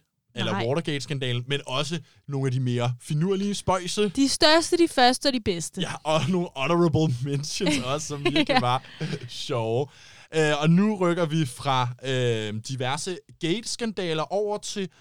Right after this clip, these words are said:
Speaker 1: ja, Nana, måske kan du også godt kalde det her for en Gate, egentlig.
Speaker 2: Okay.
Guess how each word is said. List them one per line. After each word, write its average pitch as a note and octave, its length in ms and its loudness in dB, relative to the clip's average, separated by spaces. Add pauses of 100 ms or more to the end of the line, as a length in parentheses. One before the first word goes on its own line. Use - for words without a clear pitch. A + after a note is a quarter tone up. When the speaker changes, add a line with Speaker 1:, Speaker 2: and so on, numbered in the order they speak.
(360)
Speaker 1:
ja, C3 180 -6
Nana, C3+ 300 -4
måske F3+ 320 -4
kan C4+ 100 -6
du B3 60 -2
også B3+ 140 -4
godt C4 140 -10
kalde A#3 280 -6
det D4+ 60 -2
her C4+ 260 -6
for - 200 -6
en C3+ 100 -4
Gate, A#2+ 300 -4 (260)
egentlig. F#3 260 -6
Speaker 2:
Okay. C4+ 200 -2